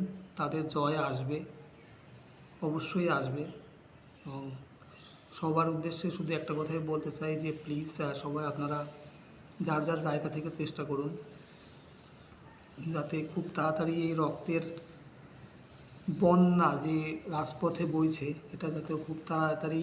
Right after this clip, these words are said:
বন্ধ হয়ে যায়, এবং সবাই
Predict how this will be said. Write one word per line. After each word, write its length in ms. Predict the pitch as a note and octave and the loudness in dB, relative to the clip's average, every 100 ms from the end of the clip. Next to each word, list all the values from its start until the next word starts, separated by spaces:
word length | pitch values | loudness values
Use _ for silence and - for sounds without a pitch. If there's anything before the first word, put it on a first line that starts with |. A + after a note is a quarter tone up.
| D#3+ | 0
বন্ধ 200 | D#3+ D#3+ D#3+ | 2 4 4
হয়ে 240 | D3+ D#3+ D#3+ | 4 2 2
যায়, 160 | D#3 F3+ - | 2 0 -4
এবং 160 | D3+ D3+ D3+ D3+ - - - - - - - - - - - | -6 -6 -6 -8 -14 -20 -20 -20 -20 -20 -20 -20 -20 -18 -6
সবাই 280 | F3+ E3+ F3 | 0 4 4